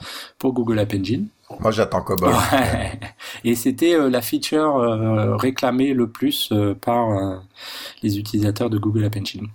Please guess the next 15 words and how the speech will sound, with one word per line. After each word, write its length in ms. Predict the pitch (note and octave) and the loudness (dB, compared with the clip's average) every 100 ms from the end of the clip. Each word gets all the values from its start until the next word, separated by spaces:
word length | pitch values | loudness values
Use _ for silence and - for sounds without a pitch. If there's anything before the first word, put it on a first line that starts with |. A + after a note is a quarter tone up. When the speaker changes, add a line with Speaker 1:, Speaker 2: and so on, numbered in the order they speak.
| - - | -12 -6
Speaker 1:
Et, 360 | - B2+ C3+ - | 0 2 2 -2
euh, 760 | B2 A2+ A2+ A2 A2 G#2+ A2 A2 | -4 -2 0 2 2 2 2 0
toujours 320 | A2 B2 B2+ | -2 -2 -2
sur 200 | A2+ B2 | 0 0
Google 280 | G#2+ A2+ A2 | 2 2 2
App 140 | G#2+ G#2+ | 2 2
Engine, 400 | G#2+ B2+ D#3 E3 - - | 2 2 2 0 -2 -2
ils 200 | A2+ A2 | 0 2
ont 100 | A2 | 2
rendu 340 | B2 C3+ D3 | 4 4 2
le 160 | C3+ A2+ | 2 2
service 480 | A2 C#3 C3 C#3 - | 2 2 2 0 0
de 240 | A2+ G#2+ | 0 2
Data 400 | G#2+ C3 C#3+ B2 | 2 2 2 -2
Store 580 | - - B2+ D3+ E3 | -4 -4 -2 0 -2